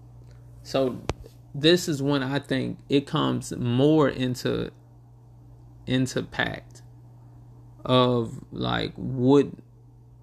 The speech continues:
who are you choosing to be around, or who are you choosing to let in that circle? And now, don't get it twisted. You can't always be,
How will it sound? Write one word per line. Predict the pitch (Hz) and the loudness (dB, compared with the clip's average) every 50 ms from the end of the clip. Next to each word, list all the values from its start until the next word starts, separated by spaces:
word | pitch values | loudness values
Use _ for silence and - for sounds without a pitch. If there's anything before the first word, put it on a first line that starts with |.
| - - - - - | -20 -20 -20 -12 -4
who | - 180 185 175 | 2 6 6 6
are | 160 147 | 6 6
you | 135 139 156 156 | 4 2 0 -2
choosing | 147 - - - 180 175 175 165 143 131 127 123 120 113 113 131 - - - - - - - - - - - - - | -4 -4 -2 0 2 2 2 0 -2 -2 -4 -4 -4 -6 -8 -10 -14 -18 -20 -20 -20 -20 -20 -20 -20 -20 -20 -20 -8
to | - - 151 | 0 0 2
be | 131 127 151 175 175 | 4 4 6 6 6
around, | 151 123 117 113 95 92 - - - - | 4 4 0 -2 -6 -10 -12 -14 -12 -4
or | - 120 123 123 127 | 0 2 2 4 4
who | 143 160 165 156 | 6 6 6 6
are | 147 | 6
you | 143 156 151 | 4 2 0
choosing | 147 - - 160 156 147 139 135 127 | -2 0 2 2 2 2 0 -2 -4
to | 123 - 135 123 | -2 -2 -2 0
let | 117 123 139 135 113 - | 2 2 0 0 0 0
in | 127 127 127 123 | -2 0 0 0
that | 123 117 117 - | -2 -2 -4 -4
circle? | - 151 151 147 127 - - - - 151 - - - - - - - - - - - - - - - - | 0 0 2 2 0 -2 -6 -12 -14 -14 -18 -20 -20 -20 -20 -20 -20 -20 -20 -20 -20 -20 -20 -20 -16 -6
And | - 127 127 127 120 120 120 123 | -2 2 2 2 2 2 0 2
now, | 139 156 156 151 139 | 2 2 2 2 2
don't | 127 123 139 156 170 175 170 | 2 2 2 2 2 0 2
get | 175 170 165 | 4 4 4
it | 156 156 | 2 2
twisted. | - 233 220 196 190 - 117 113 | 2 4 4 4 2 0 -4 -2
You | 123 151 | -2 -2
can't | 151 - 175 165 151 143 | 0 0 -2 -2 0 2
always | 147 156 165 165 156 151 143 139 135 131 127 | 2 4 4 4 4 4 4 2 2 0 -2
be, | 131 139 143 139 135 131 127 127 131 - | 2 4 4 6 6 4 2 0 -2 -6